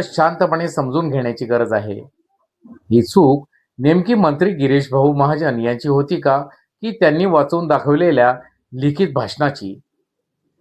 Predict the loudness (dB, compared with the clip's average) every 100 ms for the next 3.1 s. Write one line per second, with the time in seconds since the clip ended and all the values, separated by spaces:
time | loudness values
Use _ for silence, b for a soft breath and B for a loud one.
0 | _ 0 2 4 4 4 2 0 0 0
1 | -2 _ _ _ -4 -2 -2 -4 -2 0
2 | 2 4 4 4 4 2 0 -2 -4 -8